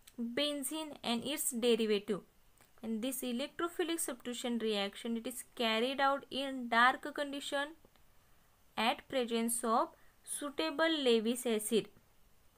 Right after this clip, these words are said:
At presence of suitable Lewis acid like that, iron ferrichloride or anhydrous A L C L three. This is a Lewis acid catalyst.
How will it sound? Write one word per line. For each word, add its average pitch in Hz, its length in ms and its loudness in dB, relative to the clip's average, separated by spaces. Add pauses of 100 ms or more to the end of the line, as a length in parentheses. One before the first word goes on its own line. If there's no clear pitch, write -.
(920)
At 220 240 -4
presence 220 500 -2
of 254 280 2
suitable 269 680 -2
Lewis 262 640 -2
acid 262 460 -4 (680)
like 220 340 0
that, 240 260 0 (440)
iron 269 460 2 (760)
ferrichloride 262 1120 0 (220)
or 233 340 2 (800)
anhydrous 277 840 0 (100)
A 254 220 2
L 277 160 4
C 247 260 2
L 214 160 6
three. 214 160 -2
This 214 240 -4
is 233 160 -2
a 269 220 0 (460)
Lewis 254 480 0
acid 269 400 0 (100)
catalyst. 214 640 2